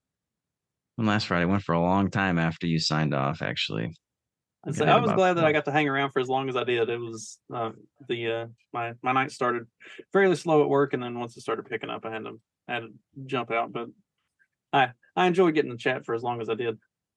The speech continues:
Speaker 1: Yeah, um, it's, there might be some pretty interesting things in the works here, uh, that we were, I was talking to somebody on the happy hour who will remain nameless, and he has some grandiose plans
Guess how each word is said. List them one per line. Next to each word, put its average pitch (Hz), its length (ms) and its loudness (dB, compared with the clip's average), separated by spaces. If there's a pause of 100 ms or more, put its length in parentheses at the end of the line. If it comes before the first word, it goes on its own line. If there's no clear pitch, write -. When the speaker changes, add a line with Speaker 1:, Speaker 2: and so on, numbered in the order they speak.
(200)
Speaker 1:
Yeah, 85 360 0 (180)
um, 92 460 2
it's, - 500 0 (320)
there 98 120 2
might 104 260 4
be 113 100 4
some 104 220 4
pretty 113 300 4
interesting 95 1000 0 (120)
things 95 420 2
in 82 120 2
the 80 80 0
works 80 460 0
here, 52 320 -2 (420)
uh, 55 320 -2
that 50 140 -6
we 80 180 -2
were, 67 380 -2
I 80 60 0
was 80 140 0
talking 80 400 0
to 76 260 0
somebody 127 480 6
on 87 140 4
the 82 100 4
happy 73 340 -2
hour 58 200 0
who 78 120 0
will 69 240 -2
remain 65 340 0
nameless, 65 500 0
and 50 200 -6 (460)
he 101 80 6
has 95 200 4
some 92 160 2
grandiose 90 600 4
plans 82 880 -2